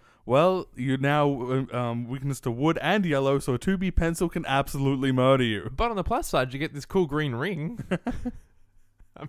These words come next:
Speaker 2: mean, that's not a specific instance of a particular character at all. I'm sure
Speaker 1: No.
Speaker 2: that that's a generic enough example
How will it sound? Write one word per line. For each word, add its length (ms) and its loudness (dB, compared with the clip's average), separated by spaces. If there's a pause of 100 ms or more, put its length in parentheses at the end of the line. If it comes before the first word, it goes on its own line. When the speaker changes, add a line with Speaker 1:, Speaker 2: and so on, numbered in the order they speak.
Speaker 2:
mean, 200 -8 (260)
that's 180 2
not 120 -2
a 60 0
specific 440 -8
instance 300 -10
of 100 -10
a 40 -12
particular 380 -8
character 420 -8
at 80 -8
all. 140 -6
I'm 120 -6
sure 200 -2
Speaker 1:
No. 460 0
Speaker 2:
that 80 -4
that's 220 -4
a 40 -12
generic 460 -4
enough 260 -4
example 640 -8